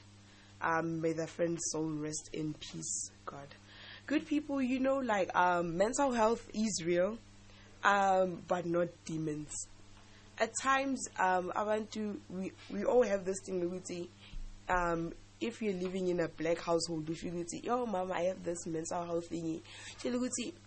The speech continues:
"Une mental health njani, udla, une mental health njani, un-, une shelter,"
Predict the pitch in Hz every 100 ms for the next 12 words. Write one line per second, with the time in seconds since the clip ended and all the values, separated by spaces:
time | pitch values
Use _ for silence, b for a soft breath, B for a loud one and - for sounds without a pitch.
0 | - 233 277 269 233 247 240 233 233 208
1 | 185 180 185 180 170 196 196 175 160 -
2 | 190 196 190 190 180 190 185 170 170 165
3 | 165 - 190 180 170 - 185 175 170 175
4 | 165 160